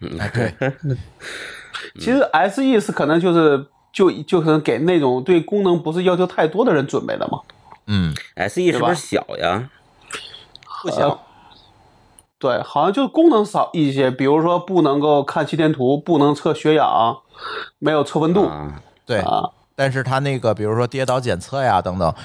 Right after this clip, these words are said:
Speaker 2: 而且S E
Speaker 3: 对。
Speaker 2: 最有意思就是，呃，前几代啊，这一代我不知道，我没看价格。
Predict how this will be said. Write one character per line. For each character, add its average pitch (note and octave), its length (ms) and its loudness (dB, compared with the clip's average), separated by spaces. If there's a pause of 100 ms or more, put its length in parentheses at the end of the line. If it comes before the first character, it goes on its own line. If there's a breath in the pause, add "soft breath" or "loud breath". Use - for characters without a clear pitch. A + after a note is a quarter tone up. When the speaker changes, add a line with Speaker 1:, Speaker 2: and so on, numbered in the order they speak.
(140 loud breath)
Speaker 2:
而 C#3 100 -6
且 D3+ 120 2
S C3 300 0
E D#3 80 0
Speaker 3:
对。 D3 80 0
Speaker 2:
最 D#3+ 140 -2
有 A2+ 100 2
意 G#2 140 -2
思 G2+ 160 -4
就 G#2+ 160 0
是， - 80 -8 (100)
呃， B2+ 120 -4
前 A2+ 260 -6
几 D3 140 -6
代 G#2 80 2
啊， F2 180 2
这 C3 140 -6
一 - 20 -4
代 G#2+ 140 0
我 E2 120 0
不 - 120 -14
知 F2 100 -12
道， E2+ 200 0
我 E2+ 160 -4
没 E2+ 100 -6
看 G#2 180 -6
价 F#2+ 240 -2
格。 - 180 -6